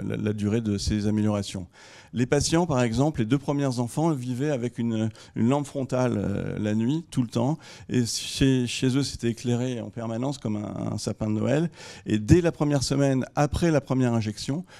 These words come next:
les enfants ont enlevé leur en-, lampe frontale, ont été capables de voir beaucoup mieux, de retrouver la notion, de, enfin, une, une, un éclairage quasiment normal. Et les parents ont été assez, euh, assez enthousiasmés puisqu'ils avaient l'impression de retomber dans une vie, euh, normale.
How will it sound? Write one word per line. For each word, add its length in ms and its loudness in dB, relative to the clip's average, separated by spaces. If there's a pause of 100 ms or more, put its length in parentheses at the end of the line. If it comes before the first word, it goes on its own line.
(120)
les 180 4
enfants 240 2
ont 160 2
enlevé 320 4
leur 160 0
en-, 160 -4
lampe 220 -2
frontale, 420 -4
ont 60 0
été 140 0
capables 360 4
de 60 2
voir 220 -4
beaucoup 280 -4
mieux, 240 2 (320)
de 80 -2
retrouver 540 -4
la 120 -2
notion, 480 -4
de, 240 -6
enfin, 200 -14 (140)
une, 400 -2 (100)
une, 180 -4
un 260 -8
éclairage 440 -4
quasiment 400 2
normal. 460 2 (300)
Et 80 0
les 120 4
parents 300 0
ont 40 2
été 220 -2
assez, 440 0
euh, 240 -6
assez 300 -8
enthousiasmés 520 0
puisqu'ils 680 -4
avaient 100 6
l'impression 400 0
de 60 0
retomber 420 2
dans 140 -2
une 200 -6
vie, 320 -8
euh, 60 -8
normale. 480 -8